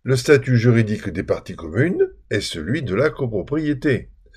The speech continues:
Les parties communes sont la propriété collective des copropriétaires qui les gèrent par l'intermédiaire du syndicat de copropriété sous les règles de la loi.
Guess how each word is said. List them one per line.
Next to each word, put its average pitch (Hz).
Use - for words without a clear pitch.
Les 208
parties 175
communes 151
sont 117
la 117
propriété 113
collective 135
des 90
copropriétaires 127
qui 131
les 98
gèrent 131
par 98
l'intermédiaire 117
du 90
syndicat 107
de 110
copropriété 110
sous 170
les 98
règles 107
de 139
la 117
loi. 71